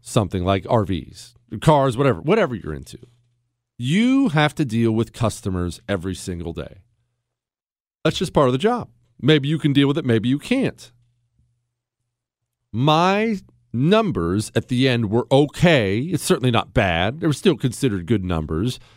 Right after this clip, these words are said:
but they kinda plateaued. They weren't getting better. I mean, I, I was, I was fine. It was good.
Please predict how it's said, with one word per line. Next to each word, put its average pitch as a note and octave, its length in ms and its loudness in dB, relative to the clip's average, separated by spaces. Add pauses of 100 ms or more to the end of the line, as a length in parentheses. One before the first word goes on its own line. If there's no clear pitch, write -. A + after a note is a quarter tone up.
(500)
but G3+ 120 2
they A3+ 100 4
kinda E4 300 -2
plateaued. D3 880 2 (960)
They F3 100 4
weren't B3 220 0
getting B3+ 260 2
better. G2 460 0
I C#3 80 2
mean, F3 180 4
I, F3+ 100 -2 (100)
I A3 140 2
was, A#3 220 -2 (680)
I F#3 60 4
was F#3 140 2
fine. G#3+ 360 4
It - 20 -6
was F#3 140 -6
good. G3+ 400 4